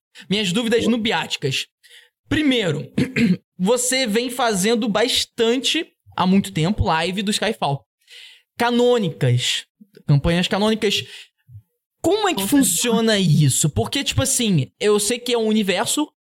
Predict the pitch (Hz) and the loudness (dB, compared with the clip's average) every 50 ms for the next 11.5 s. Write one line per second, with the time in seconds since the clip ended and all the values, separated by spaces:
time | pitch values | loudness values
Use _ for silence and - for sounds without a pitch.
0 | _ _ _ - 180 160 151 151 143 143 147 147 151 151 147 135 131 139 143 135 | _ _ _ 0 2 2 4 4 4 4 2 2 2 4 4 4 4 2 2 2
1 | - 143 151 165 190 196 185 175 196 - - 254 - - 165 185 208 - - 466 | 2 2 2 2 2 0 0 -2 -2 -2 0 0 0 0 0 -2 -2 -2 -4 -4
2 | - - 202 185 262 370 370 277 196 151 160 175 165 - - 151 151 156 147 139 | -2 -2 0 0 0 2 2 4 4 6 6 4 2 2 2 2 2 2 2 0
3 | 139 - 165 156 - 151 151 143 - 220 220 196 156 143 143 - 180 170 170 180 | 0 0 0 0 0 0 0 0 0 0 2 2 2 2 2 2 2 2 2 2
4 | - 185 170 196 196 - 233 226 - - 240 - - - 147 160 156 123 123 - | 2 0 0 0 0 0 -2 -2 0 0 0 0 2 2 2 2 0 -2 -4 -8
5 | _ _ _ _ - - - - - 208 240 254 233 214 254 226 180 202 311 381 | _ _ _ _ -20 -20 -10 -4 -2 0 0 0 0 0 0 0 0 0 -2 -2
6 | - - - 302 277 262 240 226 208 - - - - - _ - 254 269 294 294 | -2 0 0 2 2 2 2 2 2 0 0 -2 -4 -4 _ 0 0 2 2 0
7 | 269 247 - - - 214 214 208 185 - - - - 170 143 - _ _ _ 208 | 0 -2 -4 -4 0 2 4 4 4 2 0 0 2 0 0 0 _ _ _ -2
8 | 214 247 233 180 143 127 127 113 107 - _ _ - - 220 220 208 214 - - | 0 0 0 0 2 4 2 2 2 -2 _ _ -2 0 2 2 2 0 -2 -2
9 | 185 175 160 143 139 123 - - - - 135 143 - 170 170 202 - - 254 240 | -2 0 2 2 2 2 0 -2 -2 0 0 0 0 0 -2 -2 0 0 -2 0
10 | 240 240 240 247 262 202 170 156 147 147 165 170 175 185 180 151 147 160 185 156 | 0 0 0 0 -2 -2 -4 -6 -6 -4 -4 -2 -2 -2 -4 -4 -4 -4 -4 -4
11 | 139 131 135 139 - 165 180 170 160 | -4 -6 -8 -6 -4 -4 -4 -4 -4